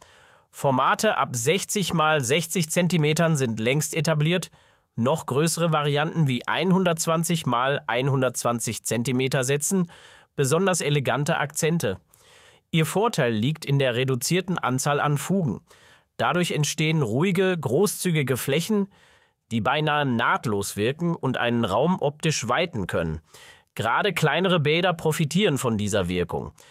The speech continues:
Gleichzeitig bringen Großformatfliesen auch Herausforderungen mit sich. Sie sind schwer, kostenintensiver und stellen hohe Anforderungen an den Untergrund.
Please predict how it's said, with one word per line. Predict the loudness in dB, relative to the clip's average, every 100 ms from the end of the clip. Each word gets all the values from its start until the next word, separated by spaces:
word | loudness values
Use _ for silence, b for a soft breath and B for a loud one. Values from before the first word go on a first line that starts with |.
| B B -6
Gleichzeitig | -2 -2 0 0 0 -2 -2
bringen | -2 0 0
Großformatfliesen | 0 0 2 2 2 0 0 0 2 2
auch | 2 2
Herausforderungen | 2 2 0 0 0 0 0 0 -2
mit | -2
sich. | -4 -6 -6 -14 B B B B
Sie | -6 -2
sind | 0 -2
schwer, | 0 2 2 2 0 -2
kostenintensiver | 0 0 -2 -2 0 2 2 2 2 4 4 4
und | 2 -2
stellen | 0 0 2 2
hohe | 4 4 2
Anforderungen | 2 0 2 2 2 2
an | 0 0
den | 0
Untergrund. | 0 0 0 -2 -4 -8